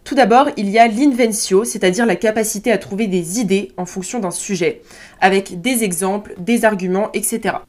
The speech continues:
L'inventio, c'est vraiment la première étape qui nécessite donc d'utiliser à la fois sa raison et aussi sa créativité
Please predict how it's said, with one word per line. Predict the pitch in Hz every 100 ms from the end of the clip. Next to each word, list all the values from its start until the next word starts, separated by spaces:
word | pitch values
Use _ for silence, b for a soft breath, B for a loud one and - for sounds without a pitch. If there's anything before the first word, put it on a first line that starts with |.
| _
L'inventio, | 214 220 214 202 - 247
c'est | 240
vraiment | 185 196 196
la | -
première | - 262 240 214
étape | 190 185 196 -
qui | 190
nécessite | 185 185 190 196 165
donc | 196 196 - B -
d'utiliser | 180 - 185 180 190
à | 214
la | 214 208
fois | 214 202
sa | - 226
raison | 202 180 196 226 B B B -
et | 262
aussi | 220 - 254
sa | 180
créativité | - 254 214 214 202 185 185 202 226 254